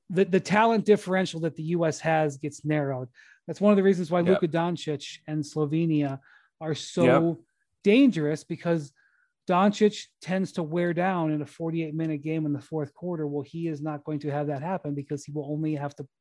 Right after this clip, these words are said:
Speaker 1: play in a forty minute game. And so beyond the technique, uh, that is different, beyond the rule changes, beyond the, the way you can defend, beyond the physicality that the officials allow,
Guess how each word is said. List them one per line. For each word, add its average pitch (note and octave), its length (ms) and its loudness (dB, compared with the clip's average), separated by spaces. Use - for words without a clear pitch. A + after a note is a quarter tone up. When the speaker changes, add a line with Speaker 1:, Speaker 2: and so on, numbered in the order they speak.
Speaker 1:
play F#3+ 180 0
in C#3+ 80 -2
a - 20 -8
forty C#3 300 -10
minute C3 280 -12
game. C3 200 -18
And F3 120 -6
so F#3 280 4
beyond G#3 520 4
the C#4 60 4
technique, F#3+ 960 -2
uh, D3 460 -2
that D#3+ 160 0
is D3+ 140 0
different, D3+ 400 0
beyond F3+ 280 4
the G3+ 80 4
rule F#3+ 240 2
changes, F3+ 440 -4
beyond E3+ 540 0
the, D#3+ 220 -2
the D3+ 100 -8
way E3 200 0
you E3+ 120 0
can E3 120 -2
defend, D#3+ 480 0
beyond D#3+ 280 2
the D3+ 60 0
physicality D#3+ 680 -2
that D3+ 160 -6
the D3+ 80 -6
officials D3 480 -8
allow, D3 460 -2